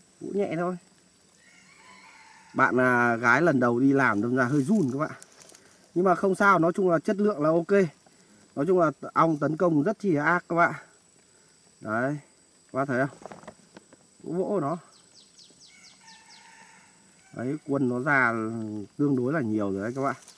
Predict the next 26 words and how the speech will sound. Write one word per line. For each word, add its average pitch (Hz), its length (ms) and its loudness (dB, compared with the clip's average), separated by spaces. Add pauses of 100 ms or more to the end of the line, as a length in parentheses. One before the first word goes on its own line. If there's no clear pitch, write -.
(460)
Nói 165 120 -4
chung 220 120 0
là 185 360 8
riêng 214 280 2
bộ 202 180 4
này 165 180 8
là 165 140 8
bộ 165 600 4
liền 170 280 8
bạt, 170 280 8
liền 175 220 6
ủng, 127 360 8
liền 165 160 4
găng 202 280 6
nha 208 120 4
các 214 80 4
bác 214 140 6
nhá. 226 240 4 (340)
Hàng 170 260 6
cực 165 180 -2
kỳ 175 120 8
chất 226 200 2
lượng. 226 240 4 (340)
Cái 170 140 2
găng 208 520 4
tay 214 360 6